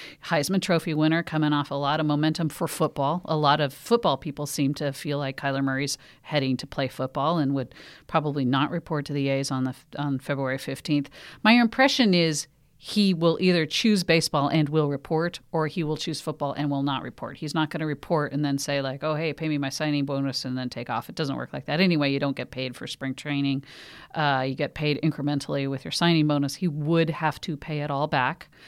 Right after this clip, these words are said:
uh, if he chooses to go the N F L route. As you know, Henry, he, the A's retain his rights. We've discussed this before. Um, so if he goes, if he winds up not getting drafted where he wants, um, presumably he can, he can come back to the A's and say,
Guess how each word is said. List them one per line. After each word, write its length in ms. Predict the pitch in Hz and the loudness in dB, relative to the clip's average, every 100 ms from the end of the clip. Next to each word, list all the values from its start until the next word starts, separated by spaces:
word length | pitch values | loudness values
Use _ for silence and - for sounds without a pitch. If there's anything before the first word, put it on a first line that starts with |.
| - - - | -20 -20 -12
uh, 280 | - 139 127 | -6 -4 -4
if 160 | 151 135 | -6 -8
he 120 | 156 | -8
chooses 480 | 135 165 143 143 - | -4 -4 -4 -4 -4
to 420 | - 135 135 135 135 | -4 -2 -2 -4 -4
go 160 | 139 | -4
the 140 | 135 127 | -4 -4
N 140 | 139 | -2
F 180 | 135 143 | -2 -2
L 140 | 139 | -2
route. 280 | 135 131 135 - - - - | 0 -2 -4 -8 -20 -20 -8
As 220 | 143 139 | -6 0
you 140 | 202 196 | 4 6
know, 140 | 180 | 6
Henry, 300 | 190 185 175 | 4 4 2
he, 180 | 175 147 | 0 -4
the 160 | 156 | 0
A's 220 | 143 147 175 | 0 0 -2
retain 480 | 147 - 170 170 | -6 -4 -2 0
his 220 | 160 170 151 | 0 -2 -2
rights. 420 | 147 180 - - | -2 -2 -4 -6
We've 160 | 147 | -8
discussed 400 | - - 131 - | -8 -6 -6 -8
this 140 | 143 - | -10 -10
before. 640 | 156 - 175 160 143 139 - | -12 -8 -2 0 0 -4 -2
Um, 360 | 156 147 143 143 - - - | 0 2 0 -4 -18 -18 -2
so 260 | - 233 | 6 8
if 140 | 233 233 | 8 2
he 100 | 277 | 4
goes, 400 | 277 277 269 - | 6 6 2 0
if 160 | 190 180 | 0 0
he 120 | 170 | -2
winds 300 | 165 208 190 | 0 2 2
up 120 | 175 151 | 0 -2
not 320 | 151 160 - | -4 -4 -4
getting 240 | 190 180 | -4 -2
drafted 400 | 165 156 147 165 | 0 -2 -2 -6
where 140 | 160 151 | -4 -4
he 60 | |
wants, 520 | 147 147 147 139 - - - | -2 0 -2 -4 -8 -8 -2
um, 400 | 160 147 143 139 | 0 2 0 0
presumably 640 | 180 143 175 190 165 170 | -2 2 6 6 4 2
he 160 | 165 147 | 0 -2
can, 500 | 151 151 - 160 151 | -2 -4 -8 -14 -12
he 120 | 170 165 | -6 -2
can 120 | 160 | -2
come 140 | 165 | 0
back 140 | 151 147 | 0 -2
to 60 | |
the 140 | 156 151 | -4 -2
A's 180 | 151 151 | -2 -4
and 80 | |
say, 420 | 143 151 143 143 | -2 -2 0 -2